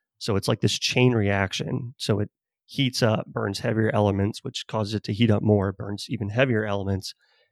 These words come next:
and it just works its way down. So eventually, and I'm kind of explaining this wrong, um, but the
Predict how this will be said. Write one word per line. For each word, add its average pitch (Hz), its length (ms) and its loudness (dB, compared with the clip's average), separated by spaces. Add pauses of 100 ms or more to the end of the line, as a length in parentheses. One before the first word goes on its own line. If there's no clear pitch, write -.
(120)
and 107 120 6
it 98 40 6
just 107 160 4
works 113 280 6
its - 120 0
way 98 160 2
down. 95 360 2
So 117 140 4
eventually, 110 680 6 (480)
and 165 140 4
I'm 175 80 6
kind 175 200 2
of 135 60 4
explaining 107 460 2
this 104 240 2
wrong, 107 420 2 (240)
um, 101 520 0 (560)
but 110 260 4
the 113 360 2